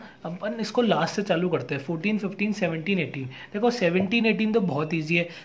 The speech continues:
सेवनटीन, एटीन सिर्फ ये बात बोलता है कि सेवनटीन में untouchability अवॉइड, अबॉलिश करते हैं।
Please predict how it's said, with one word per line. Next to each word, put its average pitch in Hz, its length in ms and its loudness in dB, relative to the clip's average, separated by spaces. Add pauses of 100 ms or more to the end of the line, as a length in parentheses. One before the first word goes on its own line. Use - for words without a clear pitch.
सेवनटीन, 202 480 2
एटीन 233 280 0
सिर्फ 208 200 0
ये 214 120 6
बात 226 200 10
बोलता 202 300 2
है 196 60 2
कि 214 80 0
सेवनटीन 190 500 0
में 220 100 2
untouchability 202 640 2
अवॉइड, 196 380 4
अबॉलिश 175 440 4
करते 196 280 0
हैं। 196 140 0